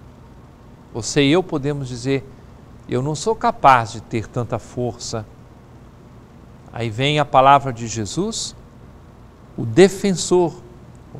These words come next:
Paráclito, o Espírito Santo, o Espírito da verdade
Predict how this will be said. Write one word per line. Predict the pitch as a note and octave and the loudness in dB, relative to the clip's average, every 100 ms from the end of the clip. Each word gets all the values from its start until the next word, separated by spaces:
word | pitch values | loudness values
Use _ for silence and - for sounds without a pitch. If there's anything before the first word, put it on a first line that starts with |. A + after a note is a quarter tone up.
| - | 0
Paráclito, | E3+ E3+ E3 - B2+ - B2 - - - A2 | 4 6 4 -2 -14 -14 -18 -20 -20 -18 -16
o | |
Espírito | - - F3+ F#3 - | -16 -6 -4 -4 -6
Santo, | D#3 - D#3 D3 - C#3 - - - - - | -8 0 0 0 -6 -20 -20 -20 -20 -20 -14
o | A#2+ | -10
Espírito | A2+ - - E3+ F#3 F#3+ | -8 -10 -4 -2 -2 -2
da | F3 | 0
verdade | E3 E3+ D3 D#3 E3 D#3+ | 0 -2 2 4 4 0